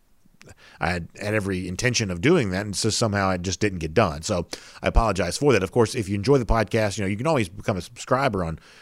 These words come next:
the Apple Player or, you know, whichever podcast player you prefer. But we obviously love delivering the show to you right here through the pages of dog nation dot com as well, for those of you that prefer that. So my apologies for messing that up, uh, yesterday, but we certainly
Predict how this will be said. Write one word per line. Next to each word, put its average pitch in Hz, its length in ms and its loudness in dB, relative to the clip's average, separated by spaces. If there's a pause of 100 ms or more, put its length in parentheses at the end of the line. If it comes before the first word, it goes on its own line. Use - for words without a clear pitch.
(180)
the 80 140 -2
Apple 85 240 -4
Player 95 540 0
or, 87 320 -2
you 107 80 -4
know, 80 80 -4
whichever 85 340 -2
podcast 98 680 -4
player 110 260 0
you 87 160 -4
prefer. 98 580 2 (400)
But 95 380 4
we 104 120 4
obviously 92 340 0
love 90 380 2
delivering 92 440 0
the 85 80 -4
show 87 340 0
to - 200 -2
you 90 200 -2
right 90 220 0
here 90 280 -2 (420)
through 127 120 0
the 104 60 2
pages 110 300 4
of 90 100 -2
dog 101 220 4
nation 95 300 0
dot 85 180 0
com 92 240 -2
as 82 120 -4
well, 120 180 4
for 95 100 -4
those 90 180 2
of 85 100 0
you 80 60 -4
that 80 100 -6
prefer 82 340 -2
that. 92 280 0
So 87 140 -4
my 123 360 0
apologies 92 580 -4
for 82 340 -4 (320)
messing 98 400 0
that 90 160 0
up, 82 340 0
uh, 82 240 -6
yesterday, 85 640 -4
but 80 160 -6
we 80 80 -6
certainly 73 360 -10